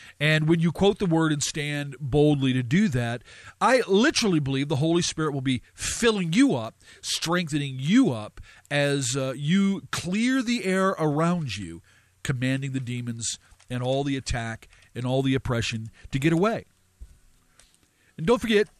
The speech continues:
stand your ground. And even in tough times of attack,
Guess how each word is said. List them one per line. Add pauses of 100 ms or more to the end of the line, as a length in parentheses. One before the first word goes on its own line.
stand
your
ground. (520)
And
even
in
tough
times
of
attack,